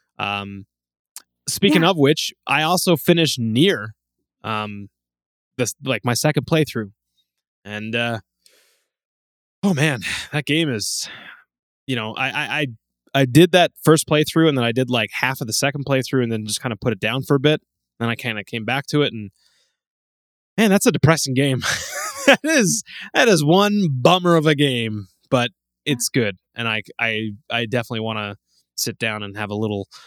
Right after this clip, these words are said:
Speaker 1: little s-, sit down and chit chat with you, Beth, about that one, and kinda go
Speaker 2: Mm-hmm.
Speaker 1: into,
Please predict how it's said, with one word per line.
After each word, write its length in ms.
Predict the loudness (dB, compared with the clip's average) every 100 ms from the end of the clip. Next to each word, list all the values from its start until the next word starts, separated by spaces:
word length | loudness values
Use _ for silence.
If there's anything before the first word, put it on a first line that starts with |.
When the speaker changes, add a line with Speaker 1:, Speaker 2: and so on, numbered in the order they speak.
| -8 -2
Speaker 1:
little 160 | -2
s-, 100 | -2 -8
sit 440 | -8 -6 -4 -6 -4
down 260 | -4 -4
and 80 | -8
chit 220 | -10 -8
chat 320 | -6 -6 -6 _ _ _ _ _
with 160 | -10 -6
you, 120 | -6
Beth, 240 | -6 -10 -6
about 240 | -6 -4
that 180 | -6 -6
one, 160 | -10
and 200 | -12 -14 -12
kinda 300 | -10 -10 -12 _ -4
go 160 | -2
Speaker 2:
Mm-hmm. 80 | 0
Speaker 1:
into, 360 | -2 0 -2